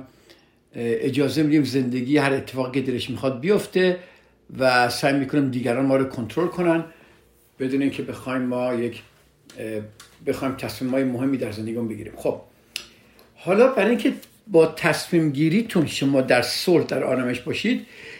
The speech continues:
قبل از اینکه تصمیم بگیرید با چند تا کار بکنید. اول، یادتونه ما گفتیم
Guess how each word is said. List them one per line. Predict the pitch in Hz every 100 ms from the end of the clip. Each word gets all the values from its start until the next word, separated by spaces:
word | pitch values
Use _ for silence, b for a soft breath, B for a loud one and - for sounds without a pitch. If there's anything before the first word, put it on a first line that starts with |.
| B B -
قبل | 247 269
از | 226 220
اینکه | 185
تصمیم | 180 151 - 175
بگیرید | 160 202 208
با | -
چند | 190 160
تا | 156
کار | 131
بکنید. | 117 101 117 117 - _ _ _ _ -
اول، | 160 139 151 - - _ _ _ _ _ _ _ B B B B B
یادتونه | 220 226 269
ما | 240 214
گفتیم | 202 - 220